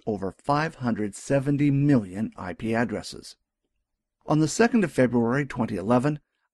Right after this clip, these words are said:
iana allocated the last block of public I P version four addresses. This may sound scary,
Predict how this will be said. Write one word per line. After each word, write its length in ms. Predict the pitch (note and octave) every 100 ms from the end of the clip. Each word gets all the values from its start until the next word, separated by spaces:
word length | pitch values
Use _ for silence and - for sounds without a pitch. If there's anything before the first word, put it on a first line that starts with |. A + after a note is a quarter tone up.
| -
iana 540 | A2+ A#2 C#3 F3+ F#3+
allocated 640 | B2+ A#2 A2 G#2 A2+ A2 G2
the 100 | F#2
last 640 | F2 G#2 A#2 A#2+ - - B2+
block 420 | A#2 F#2+ F2 -
of 200 | F#2+ -
public 400 | - A2+ B2+ -
I 180 | G2 G#2+
P 220 | - A#2
version 380 | A2 G2+ G#2 G#2+
four 280 | - G#2 -
addresses. 640 | G2 F2+ D#2 - - - _ _ _ _ _ _ - -
This 240 | E3+ A3
may 120 | A#3+ A#3
sound 320 | B3+ A#3+ G#3+
scary, 440 | - G#3+ B2 G2+